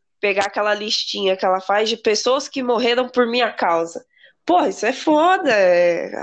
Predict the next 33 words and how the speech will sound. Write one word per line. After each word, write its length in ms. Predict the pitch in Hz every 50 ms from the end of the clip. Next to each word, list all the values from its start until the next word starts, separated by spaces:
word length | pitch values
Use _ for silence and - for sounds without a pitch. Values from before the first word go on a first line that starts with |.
| - -
a, 420 | - 185 180 180 185 - - 185
a 20 | 180
mente 520 | 185 196 196 226 262 269 262 - - 180
dela, 500 | 170 180 185 202 233 277 277 226 175 151 - _ _ _ _ _ _ _ _ _ _ _ _ _ _ _ -
é, 500 | - 185 190 185 180 170 175 175 170 170 -
você 220 | - - - 208 185
começa 380 | - 226 214 220 226 - -
a 20 | 262
ficar 200 | - - 277 277
com 160 | - 330 330
coisa 360 | - 330 302 311 277 269 285
demais. 580 | 247 277 302 311 320 320 311 320 320 320 262 214
É, 140 | 196 202 - - -
é 80 | 214
muita 360 | 220 226 247 311 311 - 311 294
coisa 340 | 294 - 254 247 269 277
pra 180 | 277 - 277 262
processar. 840 | 262 - 247 262 262 - - 285 294 294 - - 294 240 208 - - - _ _ _ _ _ _ -
E 100 | 202 196
aí, 180 | 196 202 208
no 120 | 226 240 247
final 320 | - - 247 240 247 277
do 100 | 254 294
segundo 520 | 294 - 285 262 220 233 247 247 233 214 196
livro, 440 | 202 214 247 277 294 285 269 269
ainda 320 | 285 277 262 254 254 240 240
tem, 380 | 240 240 233 240 247 254 254 254
tipo, 260 | - - - - 226
não 180 | 214 220 233 269
existe 400 | 294 254 - 277 285 - - -
mais 240 | 233 233 233 233 226
Distrito 500 | 233 226 - - 226 220 220 220 - 226
doze. 480 | 190 180 180 175 165 160 165 - -